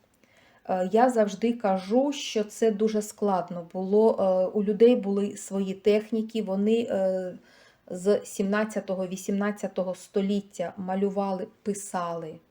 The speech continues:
не малювали, писали ікони. І, е, в сімнадцятому, після сім-, революції сімнадцятого року вони мали якось виживати.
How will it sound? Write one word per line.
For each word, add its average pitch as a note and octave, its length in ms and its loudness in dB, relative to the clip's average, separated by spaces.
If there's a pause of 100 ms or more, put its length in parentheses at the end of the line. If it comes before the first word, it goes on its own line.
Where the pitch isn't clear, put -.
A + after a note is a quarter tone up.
(260)
не F3 120 -12
малювали, F3+ 500 -4
писали E3+ 680 -4 (160)
ікони. F#3 760 0 (2000)
І, C4+ 380 2 (600)
е, G3+ 240 2
в G3 100 -4
сімнадцятому, A3+ 720 2
після A3 320 -4
сім-, F#3+ 280 -6
революції G3 600 -2
сімнадцятого F#3+ 800 -6
року B3 340 4
вони G3 300 -4
мали F#3+ 340 -2
якось F#3+ 440 -8
виживати. G#3+ 840 0